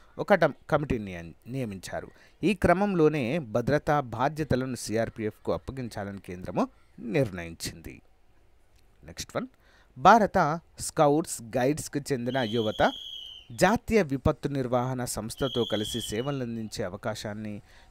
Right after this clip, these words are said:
యువ ఆపద మిత్ర పథకం ప్రారంభించిన రాష్ట్రం ఏది? ఆప్షన్ డి ఆంధ్రప్రదేశ్. భారత స్కౌట్స్ గైడ్స్కి చెందిన యువతకు జాతీయ విపత్తు నిర్వహణ సంస్థతో కలిసి సేవలందించే అవకాశాన్ని యువ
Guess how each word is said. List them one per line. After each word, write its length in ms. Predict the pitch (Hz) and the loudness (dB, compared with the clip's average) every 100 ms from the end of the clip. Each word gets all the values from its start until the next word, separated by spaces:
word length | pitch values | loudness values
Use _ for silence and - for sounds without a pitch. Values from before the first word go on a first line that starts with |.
| - | 0
యువ 340 | 156 196 202 - - | 4 6 4 2 2
ఆపద 360 | 135 - 151 | 4 6 2
మిత్ర 400 | 143 127 - 120 | 2 -2 0 0
పథకం 380 | 113 104 - 104 | 0 -4 -8 -10
ప్రారంభించిన 800 | 95 98 98 95 92 - 113 226 - - - | -4 -4 -4 -6 -10 -8 -4 -4 -6 -10 2
రాష్ట్రం 520 | 165 156 135 - 196 | 10 10 8 0 -10
ఏది? 240 | 175 160 - - - - - - - - - - - - | -12 -14 -18 -20 -20 -20 -20 -20 -20 -20 -20 -20 -20 -10
ఆప్షన్ 320 | 92 - 113 | -10 -6 -4
డి 140 | 147 - 117 | -4 -4 -6
ఆంధ్రప్రదేశ్. 760 | 110 107 107 113 107 196 - - - - - - - - - - - | -6 -6 -8 -6 -4 -6 -6 -14 -20 -20 -20 -20 -20 -20 -20 -4 6
భారత 520 | 185 208 196 165 151 | 8 8 6 4 4
స్కౌట్స్ 540 | - - 151 170 - | 2 4 6 4 0
గైడ్స్కి 460 | 113 120 135 - 139 | 0 0 0 -2 -6
చెందిన 360 | - 120 117 127 110 | -6 -4 -2 0 0
యువతకు 640 | 117 98 107 - 107 180 226 _ _ | -2 -2 -2 -2 -2 -2 -4 _ _
జాతీయ 380 | 120 180 220 220 | 2 4 4 2
విపత్తు 420 | 156 139 185 - | 0 0 -2 -2
నిర్వహణ 460 | 147 139 120 123 120 | -2 -2 -2 -2 -4
సంస్థతో 580 | 110 110 113 123 107 117 | -6 -8 -6 -6 -2 -2
కలిసి 340 | 107 98 - | -2 -6 -6
సేవలందించే 720 | - 120 143 139 117 110 110 | -6 -4 -2 -4 -6 -8 -6
అవకాశాన్ని 680 | 101 101 107 107 104 107 233 - - - - _ - | -6 -4 -6 -6 -8 -4 -4 -6 -14 -20 -20 _ -4
యువ 320 | 135 220 226 | 2 6 8